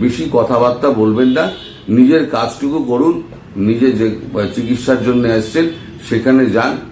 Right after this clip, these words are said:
বেশি কথাবার্তা বেশি বলবেন না, চুপচাপ চিকিৎসা করান, করিয়ে আপনি দেশে ফিরে যান। তাহলে বুঝতে পারবেন যে এই বাংলা আর সেই বাংলা নেই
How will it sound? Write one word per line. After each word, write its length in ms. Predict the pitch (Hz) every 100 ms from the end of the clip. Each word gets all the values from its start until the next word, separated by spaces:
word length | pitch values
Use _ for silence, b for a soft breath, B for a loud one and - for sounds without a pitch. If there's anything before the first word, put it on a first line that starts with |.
| - - -
বেশি 220 | - 98 -
কথাবার্তা 500 | 104 123 117 113 127
বেশি 240 | 117 123 113
বলবেন 320 | 107 107 123
না, 180 | 139 180 - - -
চুপচাপ 380 | 123 113 147 139 -
চিকিৎসা 380 | 110 110 - 135
করান, 340 | 113 139 165 170 - - -
করিয়ে 300 | 104 135 -
আপনি 320 | - 92 - 101
দেশে 280 | 95 - 98
ফিরে 160 | 95 82 80
যান। 120 | 76
তাহলে 240 | - -
বুঝতে 360 | 117 101 120 170
পারবেন 400 | 180 135 113 110 - B B - 107
যে 180 | 151 175 - - - - - - 135
এই 200 | 165 190
বাংলা 460 | 151 147 143 151
আর 400 | 160 - 127 151 175 - - - -
সেই 200 | - 117
বাংলা 420 | 104 107 107 101
নেই 280 | 92 85 80